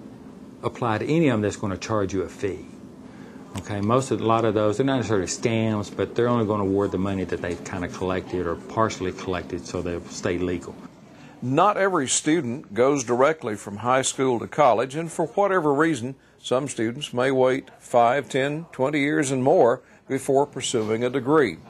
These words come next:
Speaker 2: Carol Ann Bailey, the director of off-campus student services, says most potential older students have some common fears and misconceptions.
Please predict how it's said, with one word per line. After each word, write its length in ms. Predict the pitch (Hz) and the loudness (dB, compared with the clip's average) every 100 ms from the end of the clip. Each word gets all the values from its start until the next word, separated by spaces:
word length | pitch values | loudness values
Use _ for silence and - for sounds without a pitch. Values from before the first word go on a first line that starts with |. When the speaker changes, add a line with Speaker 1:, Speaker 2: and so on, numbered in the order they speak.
| - - - - - | -20 -20 -20 -20 -4
Speaker 2:
Carol 360 | 220 233 185 | 2 4 4
Ann 220 | 170 147 | 4 2
Bailey, 400 | 117 160 156 85 78 - | 4 4 4 2 -4 -8
the 100 | 98 | -6
director 560 | 95 107 107 113 143 117 | -2 4 4 2 2 2
of 140 | 104 | 4
off-campus 680 | 117 120 - 123 120 101 - | 4 4 0 -4 -4 -4 -6
student 400 | - 127 104 - | 0 0 0 0
services, 600 | - 143 104 101 127 117 | 2 2 0 -4 -4 0
says 360 | 151 143 120 | 2 2 0
most 440 | - 135 190 190 - | -2 2 2 0 -4
potential 640 | 120 170 160 - 170 165 - - | -4 -2 -2 0 0 0 -8 -8
older 340 | - 110 143 170 | 0 2 2 0
students 600 | - 123 101 98 113 - _ - | -2 -2 -4 -4 -8 -10 _ -6
have 200 | 104 120 | 0 0
some 180 | - 139 | 0 -10
common 480 | 123 - 110 135 160 | -10 -2 2 2 0
fears 560 | 151 196 156 90 101 - _ _ - | -2 0 2 0 -4 -8 _ _ -6
and 260 | 101 110 | -2 0
misconceptions. 1000 | 104 107 - 107 - 104 - - - - | -2 -2 -4 -2 0 0 -2 -12 -12 -14